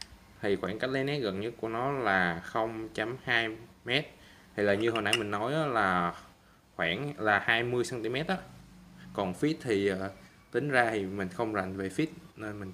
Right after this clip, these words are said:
chỉ tính theo mét thôi. Bui của con, ờ, lens này á, thì hoàn toàn là kim loại nha.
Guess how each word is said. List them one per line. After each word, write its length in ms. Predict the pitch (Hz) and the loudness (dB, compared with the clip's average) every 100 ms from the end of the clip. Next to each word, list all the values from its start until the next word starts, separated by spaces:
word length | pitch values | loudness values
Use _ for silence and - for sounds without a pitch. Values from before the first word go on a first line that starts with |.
| - | -6
chỉ 80 | 107 | -6
tính 280 | 113 123 151 | -4 -6 -6
theo 180 | 127 107 | -6 -4
mét 160 | 123 165 | -4 -4
thôi. 160 | - 120 - - - - - - - - - _ _ _ _ _ - - - - - - - | 0 0 0 -12 -20 -20 -20 -20 -20 -20 -20 _ _ _ _ _ -20 -20 -20 -20 -20 -20 2
Bui 320 | 151 156 156 | 8 10 10
của 220 | 139 147 | 8 6
con, 320 | 156 156 143 | 6 4 4
ờ, 280 | 139 135 135 139 | 6 6 6 6
lens 220 | 135 135 | 6 6
này 180 | 123 110 | 4 4
á, 80 | 123 | 2
thì 120 | - 107 | 2 2
hoàn 320 | 107 107 98 | 2 0 0
toàn 280 | 92 95 98 | 2 2 4
là 80 | |
kim 260 | 92 123 120 | 2 0 0
loại 280 | 104 87 107 | 0 0 2
nha. 160 | 123 | 0